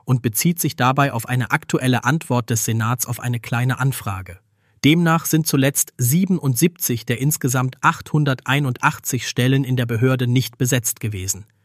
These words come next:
Die meisten Vakanzen gibt es ausgerechnet in der Abteilung Zentrale Aufgaben, Recht und Beteiligungen. Dort sind siebenundzwanzig der einhundertachtundsiebzig Stellen nicht besetzt. Das ist der höchste Personalfehlbestand der gesamten Behörde.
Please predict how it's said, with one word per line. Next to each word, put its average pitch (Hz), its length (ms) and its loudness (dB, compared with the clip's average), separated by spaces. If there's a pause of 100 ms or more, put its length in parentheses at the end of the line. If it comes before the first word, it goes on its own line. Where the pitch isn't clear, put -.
(260)
Die 131 60 4
meisten 165 420 4
Vakanzen 151 500 0
gibt 127 220 -2
es - 160 -2
ausgerechnet 131 680 0
in 127 120 2
der 127 120 0
Abteilung 127 460 0
Zentrale 120 580 0
Aufgaben, 123 640 0 (200)
Recht 120 400 -2
und 123 160 0
Beteiligungen. 104 720 -4 (460)
Dort - 240 4
sind 117 200 2
siebenundzwanzig 143 920 0
der 110 180 -4
einhundertachtundsiebzig 131 1300 0
Stellen 110 460 0
nicht 120 320 -2
besetzt. - 520 -4 (300)
Das 113 160 -2
ist - 160 0
der 101 140 -4
höchste 156 320 2
Personalfehlbestand 120 1200 -2
der 107 100 -2
gesamten 107 480 -2
Behörde. 107 440 -2